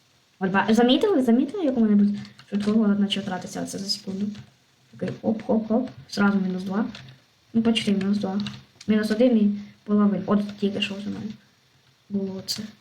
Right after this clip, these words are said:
Ну. Я хочу туди спуститися. Можливо, буде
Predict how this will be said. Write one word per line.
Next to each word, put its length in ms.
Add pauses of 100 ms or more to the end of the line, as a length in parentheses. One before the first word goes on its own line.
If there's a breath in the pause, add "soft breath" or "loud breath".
(1800)
Ну. 760 (1160)
Я 220
хочу 220
туди 200
спуститися. 600 (1160)
Можливо, 320
буде 380